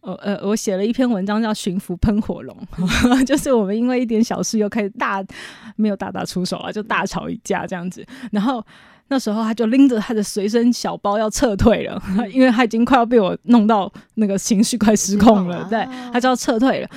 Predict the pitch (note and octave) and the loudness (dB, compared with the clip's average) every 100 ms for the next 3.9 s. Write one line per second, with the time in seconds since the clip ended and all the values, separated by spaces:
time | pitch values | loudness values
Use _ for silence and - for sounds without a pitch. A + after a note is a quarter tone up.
0 | - - C4+ E4 E4 D4+ C#4 D4 G#3+ G#3 | -6 2 4 4 0 0 0 0 0 -4
1 | C4+ C#4+ C4+ - A4 - - G4+ F4+ - | -2 -2 -4 -6 -10 -8 -10 -8 -8 -4
2 | D#4+ D#4 D#4+ D#4+ G4+ F#4+ - F#4+ - D#4+ | -4 -2 -4 -6 -4 -2 -2 -6 -6 -6
3 | F4+ G4+ - A4 F#4+ - A#4 A4+ | -2 0 0 2 2 4 2 2